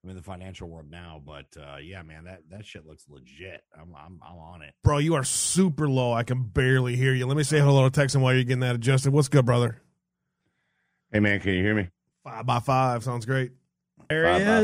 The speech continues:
Speaker 4: is.
Speaker 3: five. Cool.
Speaker 4: Look at that giant logo over your head. Holy cow, dude.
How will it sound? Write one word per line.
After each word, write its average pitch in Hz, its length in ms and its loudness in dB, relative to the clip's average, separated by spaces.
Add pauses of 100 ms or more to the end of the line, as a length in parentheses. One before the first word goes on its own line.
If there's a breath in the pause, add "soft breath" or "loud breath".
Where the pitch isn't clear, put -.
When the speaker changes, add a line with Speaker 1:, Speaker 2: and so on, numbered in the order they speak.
(120)
Speaker 4:
is. 175 100 -8
Speaker 3:
five. - 180 -14
Cool. 80 220 -4
Speaker 4:
Look 226 200 0
at 180 260 2
that 190 320 0
giant 185 400 0
logo 185 360 2
over 170 260 0
your 175 140 0
head. 156 280 -2
Holy 190 440 0
cow, 147 340 -6
dude. 135 400 -6